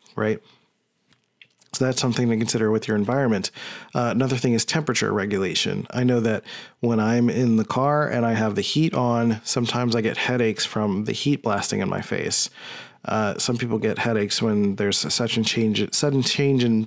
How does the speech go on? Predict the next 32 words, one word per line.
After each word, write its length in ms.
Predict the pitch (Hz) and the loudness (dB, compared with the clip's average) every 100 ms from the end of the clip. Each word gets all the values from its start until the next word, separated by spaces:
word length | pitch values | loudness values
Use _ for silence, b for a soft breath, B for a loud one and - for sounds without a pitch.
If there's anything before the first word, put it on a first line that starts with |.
| - | -2
temperature 560 | 156 143 113 110 107 | -4 -2 -2 -2 -2
or 140 | - 104 | -2 -4
pressure. 580 | - - 143 - 92 - B B B B B - | -4 -4 -2 0 -4 -6 B B B B B -6
And, 360 | 113 110 104 | -2 0 2
um, 380 | 107 104 104 98 _ - | 2 2 0 -2 _ -4
you 80 | |
know, 100 | 117 | 0
maybe 260 | 110 113 117 | 2 2 2
you 100 | 117 | 2
need 140 | 113 | 2
to 60 | 110 | 2
get 120 | 110 | 0
a 160 | 110 120 | 0 2
humidifier 640 | 131 143 - 101 90 95 - | 4 2 0 -2 0 -4 -6
if, 380 | - 117 - - | -4 -4 -4 -8
if 240 | 92 - | -8 -4
you're 80 | 113 | 0
not 180 | 113 104 | 0 0
getting 180 | 117 110 | 0 0
enough 280 | 107 98 110 | 0 0 -4
of 140 | 101 | -2
that 360 | 127 135 - - B B B B | 0 0 -4 -10 B B B B
in 100 | 117 | 0
your 160 | 110 107 | 2 2
environment, 640 | 101 104 98 98 92 - - - | 0 0 0 -2 -4 -8 -10 -6
right? 260 | 107 107 B B B B B - | -4 -4 B B B B B -10
Um, 440 | 113 104 101 95 95 _ _ _ _ - | -4 -2 -2 -4 -8 _ _ _ _ -8
and, 500 | 110 107 98 90 - - B B B B B - | -2 0 0 -2 -6 -8 B B B B B -6
you 80 | 113 | -2
know, 140 | 98 - | -2 -2
maybe 380 | 139 135 123 123 | 2 4 4 4
there's 340 | 117 110 - | 4 2 0